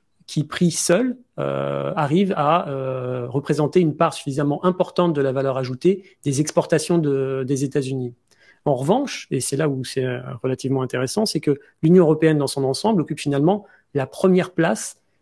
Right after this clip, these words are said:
euh, de la valeur ajoutée, euh, des exportations américaines, bien loin devant la Chine ou même le Canada, par exemple.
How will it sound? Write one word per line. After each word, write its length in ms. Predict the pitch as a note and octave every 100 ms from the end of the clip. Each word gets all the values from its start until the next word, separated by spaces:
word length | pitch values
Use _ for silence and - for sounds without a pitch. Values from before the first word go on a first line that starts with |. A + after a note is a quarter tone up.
| _ -
euh, 200 | C3+ C3
de 120 | C3
la 100 | D3+
valeur 260 | C#3 C#3+ C3+
ajoutée, 560 | C#3 C3+ - E3+ G3+ C3+
euh, 140 | B2+
des 200 | C3 C3+
exportations 680 | C3+ C#3 - C3+ - C#3+ D3+
américaines, 680 | C#3+ C#3 C3+ - D3 F#3+ G3 _ - -
bien 200 | C#3 F#3
loin 120 | F#3+
devant 220 | D#3+ D3
la 120 | C#3+
Chine 300 | C#3 - G#3
ou 120 | F#3 D#3+
même 160 | F3
le 60 | D#3
Canada, 420 | D#3 D3+ C3+ B2+
par 140 | B2
exemple. 420 | A#2+ A#2 A#2 A#2+